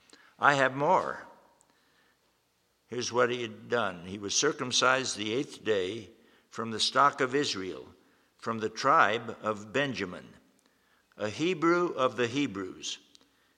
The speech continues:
concerning the law, a Pharisee. They were very, very strict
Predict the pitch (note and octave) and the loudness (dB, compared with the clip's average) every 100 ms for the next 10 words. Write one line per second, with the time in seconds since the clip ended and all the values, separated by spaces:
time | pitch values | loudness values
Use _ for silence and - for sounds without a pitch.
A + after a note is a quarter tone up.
0 | - A2+ G#2 D3 D3 C#3+ A#2+ A2+ A#2+ E3+ | -12 -8 -4 -2 0 -2 -2 0 2 4
1 | A#2 G#2 C3 C3+ - - _ _ _ _ | 4 2 -2 -10 -20 -20 _ _ _ _
2 | G2+ - D3+ D3 B2+ - F#2 F2 C#2+ - | -10 -2 2 4 4 2 -2 -6 -18 -20
3 | _ _ _ _ _ _ _ _ _ A#2+ | _ _ _ _ _ _ _ _ _ -2
4 | B2+ A2+ G2 B2 B2+ A2+ A2 A#2 A2 - | -2 -2 -2 0 0 -2 -4 -4 -4 -6
5 | - C#3 - - | -6 -6 -6 -12